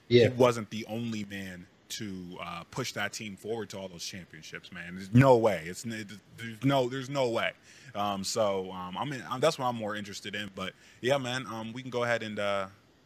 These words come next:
Speaker 2: uh, that's it, man. That's all I got, man.
Speaker 1: Yeah, role players. You're absolutely. I, I don't think he could have won without Scottie Pippen. Like, he was super underrated.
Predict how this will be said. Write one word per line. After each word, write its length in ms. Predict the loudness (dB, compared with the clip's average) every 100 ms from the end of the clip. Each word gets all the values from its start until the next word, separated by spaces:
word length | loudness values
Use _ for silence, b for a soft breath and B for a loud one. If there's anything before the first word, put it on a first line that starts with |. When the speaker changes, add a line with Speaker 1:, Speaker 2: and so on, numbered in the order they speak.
| _
Speaker 2:
uh, 60 | -14 -14 -8
that's 200 | -4 0
it, 180 | 0 0
man. 100 | -8
That's 120 | -4
all 80 | -2
I 80 | 0
got, 240 | 2 0
man. 180 | -2 -12 -16 _ _ _ _ 8
Speaker 1:
Yeah, 180 | 12 12
role 220 | 12 12
players. 380 | 12 12 12 10
You're 120 | 10
absolutely. 380 | 10 10 12 12
I, 240 | 10 2 8
I 60 | 12
don't 160 | 12
think 160 | 12 8
he 80 | 8
could 140 | 8
have 80 | 10
won 160 | 12 12
without 220 | 12 10
Scottie 260 | 10 6 8
Pippen. 280 | 6 6
Like, 220 | 6 8 12
he 120 | 12
was 160 | 12 12
super 220 | 12 12
underrated. 520 | 12 12 12 10 4